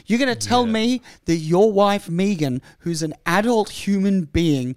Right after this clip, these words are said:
Speaker 2: Yeah.
Speaker 1: didn't recognize Prince Philip? You're really gonna tell me that?
Speaker 2: Yeah.
Speaker 1: You're gonna tell me that she's like, "I didn't know I had to curtsy."
Speaker 2: Yeah, that's the other thing where she was like,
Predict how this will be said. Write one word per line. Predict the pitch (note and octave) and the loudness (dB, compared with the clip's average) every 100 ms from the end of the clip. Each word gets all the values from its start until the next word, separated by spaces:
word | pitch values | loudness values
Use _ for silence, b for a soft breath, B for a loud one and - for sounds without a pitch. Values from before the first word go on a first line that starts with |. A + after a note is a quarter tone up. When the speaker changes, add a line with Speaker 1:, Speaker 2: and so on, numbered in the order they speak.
| - | -10
Speaker 2:
Yeah. | A2 G2 - | -12 -12 -2
Speaker 1:
didn't | E3+ F3 F#3 | 2 2 0
recognize | C3 C#3+ D#3 - D#3 D#3 D3+ D3+ | -4 -2 -2 -4 -6 -4 -2 -4
Prince | - - C#3 C3 - | -2 -2 -2 -6 -8
Philip? | - G#2 - - - _ _ _ _ _ _ _ _ _ _ _ _ _ | -8 -8 -10 -16 -20 _ _ _ _ _ _ _ _ _ _ _ _ _
You're | F#3+ A3 | 4 6
really | A#3 A3+ | 6 6
gonna | G#3+ G#3 | 4 2
tell | F#3+ F#3 | 2 0
me | D#3 | 0
that? | C3 - - C#3+ | -2 -6 -12 -8
Speaker 2:
Yeah. | C3+ F#2 - - | -6 -8 -14 -8
Speaker 1:
You're | G3 | -4
gonna | A#3 | 0
tell | B3 | 0
me | G#3+ | 0
that | G3 | -2
she's | G3 | -2
like, | F#3 - | -2 0
"I | E3+ | 0
didn't | F#3+ G#3 G3+ | 0 2 2
know | G3 | 2
I | F#3 | 0
had | F3+ F#3+ | -2 -4
to | E3+ | -6
curtsy." | - D#3+ G3 - B2+ - b b b b _ _ _ D#3 | -4 0 0 -2 -8 -10 b b b b _ _ _ -6
Speaker 2:
Yeah, | F3+ F3+ | -4 -4
that's | A#3+ A#3 | -4 -4
the | |
other | F3+ D#3+ | -4 -2
thing | D#3+ C3 | -4 -4
where | B2 | -4
she | C3+ | -6
was | B2+ B2 | -6 -6
like, | A#2+ A#2 | -8 -10